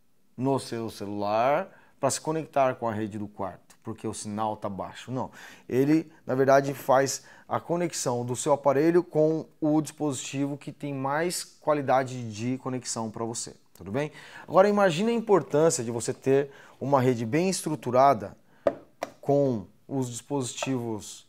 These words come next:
é, bem conectados ali da ca-, parte de casa inteligente. Eu tô falando o seguinte, que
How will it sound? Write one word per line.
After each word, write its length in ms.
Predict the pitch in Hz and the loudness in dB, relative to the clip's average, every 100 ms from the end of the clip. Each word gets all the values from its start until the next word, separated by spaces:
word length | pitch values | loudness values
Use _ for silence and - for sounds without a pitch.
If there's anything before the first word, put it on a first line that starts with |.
| - | -10
é, 540 | 110 110 110 107 104 | -6 -4 -4 -4 -6
bem 240 | 101 131 180 | -4 -4 -4
conectados 720 | - 165 143 - 123 123 117 | -4 -6 -4 2 2 2 -2
ali 240 | 117 135 | -2 -2
da 120 | 135 117 | -2 -2
ca-, 240 | 117 117 | 0 0
parte 220 | 101 117 | -2 -6
de 80 | - | -6
casa 180 | 117 113 | -8 -8
inteligente. 560 | 110 117 101 82 - _ | -8 -10 -10 -14 -20 _
Eu 80 | 107 | -16
tô 100 | 123 | -12
falando 220 | - 139 | -10 -8
o 20 | |
seguinte, 400 | 139 170 135 - - - - _ | -8 -8 -10 -10 -16 -20 -20 _
que 260 | - 123 | -6 -4